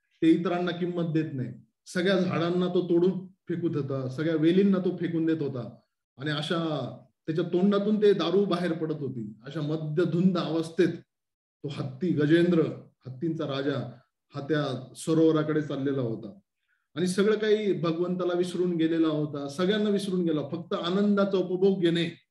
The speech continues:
या एकाच विचाराने तो तलवारा, त्या सरोवराकडे गेला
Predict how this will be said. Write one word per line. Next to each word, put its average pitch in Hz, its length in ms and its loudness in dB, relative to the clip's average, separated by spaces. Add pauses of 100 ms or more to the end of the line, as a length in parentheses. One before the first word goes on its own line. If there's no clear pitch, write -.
(340)
या 147 120 -4
एकाच 180 640 -2 (1200)
विचाराने 180 520 2
तो - 460 -6
तलवारा, 160 720 0
त्या 151 100 -2
सरोवराकडे 160 800 0
गेला 156 380 0